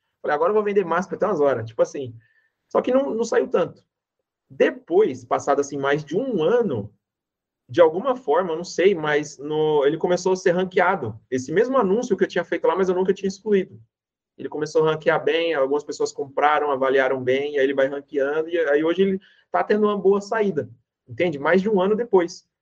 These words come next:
Então, acho que encaixa um pouco no que você tá falando, que às vezes a gente não entende o comportamento das redes sociais, do tráfego, dessas coisas,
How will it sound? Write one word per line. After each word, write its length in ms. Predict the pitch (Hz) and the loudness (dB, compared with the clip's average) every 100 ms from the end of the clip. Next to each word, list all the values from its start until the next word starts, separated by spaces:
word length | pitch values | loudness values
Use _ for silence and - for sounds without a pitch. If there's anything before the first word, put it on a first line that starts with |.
| _ _ _ - | _ _ _ -4
Então, 140 | 147 | -2
acho 140 | 190 | 0
que 80 | 220 | -2
encaixa 360 | 208 226 269 240 | 0 0 0 -4
um 60 | |
pouco 280 | 196 180 175 | 4 4 4
no 100 | 160 | 0
que 60 | 156 | -2
você 80 | 156 | -4
tá 120 | 147 | -4
falando, 380 | 160 143 135 131 | 0 0 0 -2
que 80 | |
às 80 | 156 | 0
vezes 140 | 190 208 | 2 2
a 40 | |
gente 220 | 214 208 | 2 -2
não 100 | 214 | -2
entende 380 | 202 190 226 196 | -2 0 0 -2
o 40 | |
comportamento 640 | 190 170 165 165 151 143 143 | -2 -2 -2 0 0 0 2
das 160 | 127 | 2
redes 180 | 127 123 | 2 -2
sociais, 680 | 131 - 120 120 110 101 - | -6 0 2 2 -2 -8 -16
do 120 | 110 | -12
tráfego, 480 | - 123 131 - 110 | -2 0 0 -6 -4
dessas 260 | 110 110 - | -4 -4 -6
coisas, 420 | 170 175 110 | -2 0 -2